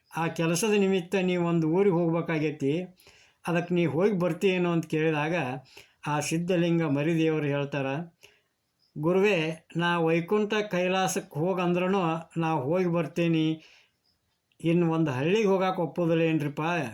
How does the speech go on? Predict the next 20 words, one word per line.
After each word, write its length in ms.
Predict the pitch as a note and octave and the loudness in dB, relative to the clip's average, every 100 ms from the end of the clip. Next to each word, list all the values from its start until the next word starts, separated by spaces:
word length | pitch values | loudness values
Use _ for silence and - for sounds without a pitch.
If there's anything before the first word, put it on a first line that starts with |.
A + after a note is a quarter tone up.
| - _ - | -14 _ -6
ಯಾವಾಗ 340 | C#3+ D#3 G3+ | -2 2 2
ಹೊರಡಬೇಕು, 760 | F3+ F3+ F3 E3 E3+ E3 E3 D#3+ | 2 0 0 0 -2 0 0 0
ಯಾವ 340 | C#3 D3 F3+ | 0 -2 -4
ಕೆಲಸದ 400 | E3+ E3 D3 G3 | -2 -2 -2 -2
ನಿಮಿತ್ತ 420 | F3 D#3+ F#3+ G3+ F#3 | 0 2 0 0 -2
ಹೋಗ್ಬೇಕು, 580 | F3+ D#3+ D#3+ D#3+ F#3 | 0 0 -2 -2 -4
ಮತ್ತು 540 | F3+ D#3+ - F3+ G3+ G3+ - - - _ C#3+ | -2 -2 -4 -4 -4 -6 -20 -20 -20 _ -2
ಯಾವ 300 | D#3 F3 G3+ | 0 2 2
ಊರಿಗೆ 440 | D3+ C#3+ G#3 A#3+ | 2 2 4 6
ಹೋಗ್ಬೇಕು 540 | G3+ G3 G3 F#3+ F#3+ | 4 4 2 0 0
ಅಂತಕ್ಕಂಥದ್ದನ್ನು 1080 | F3+ E3+ F3 E3+ - E3 E3 D#3+ D3+ F3+ G#3 | 0 0 -2 -6 -2 -2 0 -2 -2 -2 0
ನೀವು 400 | F#3+ F3 E3+ D#3+ | 2 2 2 0
ತಿಳಿಸ್ರಿ, 560 | C#3+ F#3+ G3+ - E3+ G3 G#3+ - - _ - | 0 2 2 2 0 0 -4 -14 -20 _ -4
ನಾನು 520 | D#3+ E3 D#3 C#3+ D#3+ | 0 0 0 -2 -6
ಹೋಗಿ 720 | - E3+ G3+ G3 D#3 C#3 E3+ - - - - - | -8 0 0 2 0 -2 -6 -16 -20 -20 -16 -4
ತಮ್ಮ 420 | E3 E3+ C#3+ C#3 - _ - | 0 2 0 -4 -14 _ -6
ಅಪ್ಪಣೆಯನ್ನ 640 | G3 G3 G3+ F#3 E3+ D#3 F3 C3+ C#3+ - - - | -6 -2 -2 0 0 0 0 -2 -4 -12 -20 -8
ಪಾಲಿಸ್ಕೊಂಡು 520 | E3 G3+ G#3 F3+ E3+ | -2 0 0 0 0
ಬರ್ತೀನಿ" 540 | D3 D3+ D#3 F#3+ F#3 E3+ | 0 -2 -2 0 2 2
ಅಂತೇಳಿ 600 | D3+ D3 D#3+ D3 C#3 | 0 0 0 2 0